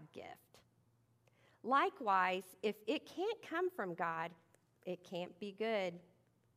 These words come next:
We may not feel we can ask him for something,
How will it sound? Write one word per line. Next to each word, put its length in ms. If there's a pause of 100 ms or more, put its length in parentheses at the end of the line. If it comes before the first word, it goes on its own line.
(880)
We 200
may 200
not 240 (120)
feel 400
we 460
can 140 (100)
ask 380
him 260
for 100
something, 640